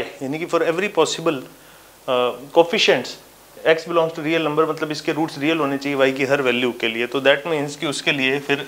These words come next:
a greater than zero, d less than zero, oh, sorry, इसके लिए फिर, uh, discrement इसका greater than equal to zero होना चाहिए। So a की चिंता नहीं करनी है क्योंकि ये तो वन दिया हुआ है, positive है, और इससे कोई फ़र्क नहीं पड़ेगा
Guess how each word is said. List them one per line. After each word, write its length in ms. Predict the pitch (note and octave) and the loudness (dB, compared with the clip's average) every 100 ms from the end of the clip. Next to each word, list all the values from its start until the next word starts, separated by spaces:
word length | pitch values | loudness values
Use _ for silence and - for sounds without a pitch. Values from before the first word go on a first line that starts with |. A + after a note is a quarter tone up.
| - | 2
a 120 | D3 D#3 | 4 4
greater 200 | C#3+ D3 | 0 -2
than 120 | D#3 C#3+ | -4 -2
zero, 180 | D3 C#3 | -2 -2
d 80 | C#3+ | 0
less 160 | C#3 C#3 | 0 0
than 140 | C#3+ | -2
zero, 180 | C#3 D3 - C#3 | 0 -2 -2 -4
oh, 80 | |
sorry, 200 | B2+ B2 B2 | 0 0 -2
इसके 200 | - E3+ | 0 0
लिए 140 | D#3 D3 | 0 -2
फिर, 60 | D3+ | -2
uh, 400 | A#2 B2+ B2+ B2+ | 0 0 0 2
discrement 440 | E3 - A#3+ G#3+ | 2 4 6 4
इसका 200 | D#3+ - | 2 0
greater 260 | B2+ C3 C3+ | 0 0 0
than 140 | C3+ B2 | -2 -2
equal 200 | B2 B2 | -2 -2
to 60 | |
zero 120 | A#2+ A2+ | -2 -2
होना 200 | G#2+ G#2+ | -4 -10
चाहिए। 260 | - A2 - - - - - | -10 -12 -12 -20 -18 -18 0
So 200 | F3 F3+ | 2 2
a 240 | F#3 F#3+ G#3+ | 6 4 6
की 80 | |
चिंता 280 | A#3 G#3 G#3 | 0 2 2
नहीं 140 | G3 F#3+ | 2 2
करनी 300 | D3+ C#3+ C#3+ | 2 4 2
है 60 | D#3 - - | 0 -10 -8
क्योंकि 260 | D3 D#3+ | -4 2
ये 60 | D#3+ | 2
तो 120 | E3+ | 4
वन 220 | D3+ E3 | 4 4
दिया 160 | D#3+ D3+ | 4 4
हुआ 160 | C#3 C#3 | 4 2
है, 120 | C#3 - - | 0 -12 2
positive 440 | C3+ C#3+ C#3+ C#3 | 4 4 2 2
है, 80 | C#3 - - - - | 2 -2 -20 -20 2
और 540 | C#3+ C#3+ C#3 C#3+ C3+ A2+ | 6 6 6 2 2 -2
इससे 180 | C3+ - | -6 0
कोई 160 | D3 D3 | 2 4
फ़र्क 220 | C#3 C3 | 4 4
नहीं 140 | D#3 | 2
पड़ेगा 300 | D3 C#3 C#3 | 2 6 6